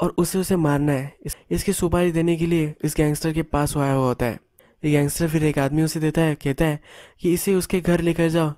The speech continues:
ये उसे मार देगा। बॉक्सुन के बाहर पे पुलिस आती है। वो बहुत ही रो रही होती है कि उसकी सिस्टर उसे मिल नहीं रही। वो जब सिचुएशन थी, ये सब उसे बताती है। ये स्टूपिड लगती है, तो पुलिस इस पर बिलीव नहीं करती।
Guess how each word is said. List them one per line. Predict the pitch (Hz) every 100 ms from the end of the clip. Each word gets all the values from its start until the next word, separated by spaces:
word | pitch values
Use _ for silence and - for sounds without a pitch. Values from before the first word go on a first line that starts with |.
| -
ये | 156
उसे | 151
मार | 156 143 135
देगा। | 127 117 87 - _ _ -
बॉक्सुन | 175 185 - 220
के | 214
बाहर | 202 202
पे | 202
पुलिस | - 165 170 156
आती | 135 127
है। | 123 - _ _ _
वो | 151
बहुत | 156 170 185
ही |
रो | 185 180
रही | 175
होती | 185 190
है | 185
कि | 175
उसकी | 170 -
सिस्टर | 175 175 165 180
उसे | 170 175
मिल | 165 160
नहीं | 156
रही। | 139 131 - _ _ _
वो | 147
जब | 160
सिचुएशन | 156 160 170 160 175
थी, | 170 175 165 - - -
ये |
सब | 175 202 185
उसे | 170 190
बताती | 160 151 143 139
है। | 123 147 - -
ये | 170 190
स्टूपिड | 185 - 175 190
लगती | 175 160 - 175
है, |
तो | 170
पुलिस | 165 170 170
इस | 160
पर | 170 160
बिलीव | 156 160
नहीं | 165 147
करती। | 131 - 117